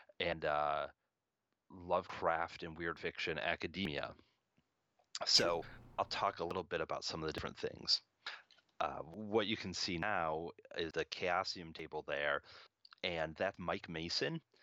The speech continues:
Speaker 2: Mm-hmm.
Speaker 1: He's the Call of Cthulhu line editor, and he's
Speaker 2: Oh,
Speaker 1: one
Speaker 2: good.
Speaker 1: of the two, uh,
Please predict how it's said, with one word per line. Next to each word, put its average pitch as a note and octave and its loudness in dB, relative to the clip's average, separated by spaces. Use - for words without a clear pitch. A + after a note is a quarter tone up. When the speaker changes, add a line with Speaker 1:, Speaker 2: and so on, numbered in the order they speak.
Speaker 2:
Mm-hmm. A2 -2
Speaker 1:
He's A#2 -2
the G#2+ 2
Call G#2+ 4
of G2+ 2
Cthulhu G2 0
line F2+ 4
editor, C#2+ -6
and F#2+ 2
he's G#2+ -2
Speaker 2:
Oh, - 0
Speaker 1:
one G2+ 4
Speaker 2:
good. G2 2
Speaker 1:
of F2+ -6
the G2 0
two, F#2 2
uh, D2 2